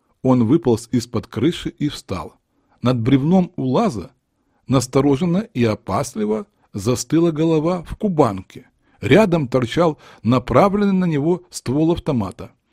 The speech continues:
Теперь самым страшным для Рыбака – был этот ствол. Он решал всё. Искоса, но очень пристально,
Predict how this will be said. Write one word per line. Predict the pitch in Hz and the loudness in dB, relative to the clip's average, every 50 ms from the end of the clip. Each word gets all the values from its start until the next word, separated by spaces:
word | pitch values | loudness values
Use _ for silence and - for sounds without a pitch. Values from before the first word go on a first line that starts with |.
| _ _ _ _ - | _ _ _ _ -10
Теперь | - - 113 - 175 160 135 | -8 -6 6 8 8 8 8
самым | - - - 143 151 143 135 110 95 87 82 - - - _ _ _ _ | 4 0 0 2 2 4 2 2 0 -4 -6 -12 -16 -20 _ _ _ _
страшным | _ - - - 131 127 131 139 123 101 - - - 95 90 90 90 | _ -16 -4 0 2 4 4 4 4 2 -2 -6 -8 -8 -8 -6 -4
для | 98 101 92 | -4 -4 -4
Рыбака – | 92 95 90 80 85 87 - - 165 190 170 - _ _ _ _ _ _ _ | -4 -4 -6 -8 -10 -12 -6 -4 -4 -4 -4 -8 _ _ _ _ _ _ _
был | 95 95 113 135 151 165 - _ | -8 0 2 4 4 2 2 _
этот | 139 143 139 - 127 - | -2 -2 -2 -4 -6 -8
ствол. | - - - 127 120 107 95 87 - _ _ _ _ _ _ _ _ _ _ _ _ _ _ _ _ _ _ | -10 -10 -8 -4 -4 -4 -4 -4 -8 _ _ _ _ _ _ _ _ _ _ _ _ _ _ _ _ _ _
Он | - 113 143 156 151 139 | -2 0 0 0 0 -2
решал | 120 123 120 - - 131 131 120 120 | -4 -6 -6 -8 -8 -8 -6 -6 -8
всё. | 110 - - 101 90 92 - _ _ _ _ _ _ _ _ _ | -10 -12 -12 -12 -12 -14 -16 _ _ _ _ _ _ _ _ _
Искоса, | 151 208 196 - - - - - - - - - _ _ _ _ _ _ _ _ - - - _ | 0 0 0 0 -4 -8 -10 -10 -12 -14 -18 -20 _ _ _ _ _ _ _ _ -20 -20 -12 _
но | - 131 143 | 0 2 4
очень | 165 165 151 - - 160 - | 6 4 4 2 0 -4 -4
пристально, | - - 120 - 220 - - - 110 98 95 90 80 - - | -2 2 2 2 2 2 0 -2 -2 -2 -4 -6 -10 -14 -20